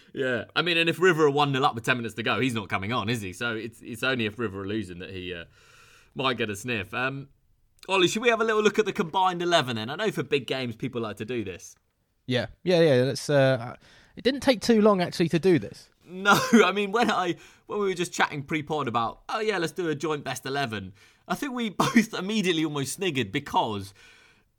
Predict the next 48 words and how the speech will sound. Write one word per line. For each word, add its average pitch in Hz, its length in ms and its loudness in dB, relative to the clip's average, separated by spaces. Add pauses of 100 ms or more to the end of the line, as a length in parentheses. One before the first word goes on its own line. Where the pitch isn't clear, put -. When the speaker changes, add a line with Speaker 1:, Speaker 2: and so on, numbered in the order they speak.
(120)
Speaker 1:
you 202 240 -10
know, 147 260 -2 (600)
how 254 340 -2
many, 254 320 -4
it's - 240 -4
not 302 200 -4
really 131 180 2
a 107 60 -2
best - 240 -10
eleven. 82 340 -10 (180)
It's - 320 -6 (160)
Flamengo's 202 520 -2
eleven, 110 460 -4
and 165 140 -6
then 165 280 -8
do, 214 280 -2 (220)
does 180 180 0
a 185 80 -4
single 240 540 -4
River 175 220 2
Plate 170 320 -6
player 95 380 -8 (400)
get 160 200 0
in 131 80 -8
this 123 140 -8
Flamengo 113 420 -4
eleven? 85 440 -12
Speaker 2:
Well 160 100 -2
Speaker 1:
Get 156 100 0
in 143 60 -2
this 131 120 -4
joint 127 260 -2
eleven, 101 320 -6
rather. 80 280 -14
Speaker 2:
Well, 170 200 2 (600)
that's - 540 -4
what 156 220 0
I 147 100 4
wanted 143 280 4
to 139 160 6
ask 131 220 4
you 143 100 4
straight 131 240 4
off 120 80 -4
the 139 80 0
bat. 147 220 0
How 143 200 4
many, 135 380 2